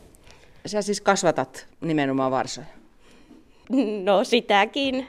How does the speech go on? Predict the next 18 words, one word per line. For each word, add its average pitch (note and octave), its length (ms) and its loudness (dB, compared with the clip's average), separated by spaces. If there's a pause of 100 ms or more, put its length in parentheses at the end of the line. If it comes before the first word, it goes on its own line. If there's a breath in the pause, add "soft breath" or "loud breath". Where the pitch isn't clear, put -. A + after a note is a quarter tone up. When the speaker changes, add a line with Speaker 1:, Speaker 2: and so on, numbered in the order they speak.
Speaker 2:
että F#3+ 320 -8
vähän G3+ 340 -2 (420)
sillä A3+ 240 -4
lailla G#3 120 -4
koitetaan G3 420 -2
monipuolisesti F3+ 1040 -10
tehdä G3 280 -16
tätä - 280 -16
hommaa. G3+ 420 -16 (920 loud breath)
Toivotaan, F#3+ 460 0
että A3 160 0
jossain A3 360 0
kohtaa G#3 340 0
pääsisi A3 380 0
sinne A3 260 -2 (200)
ratallekin F#3+ 720 -2
sitten - 420 -8
vielä. A3+ 280 -6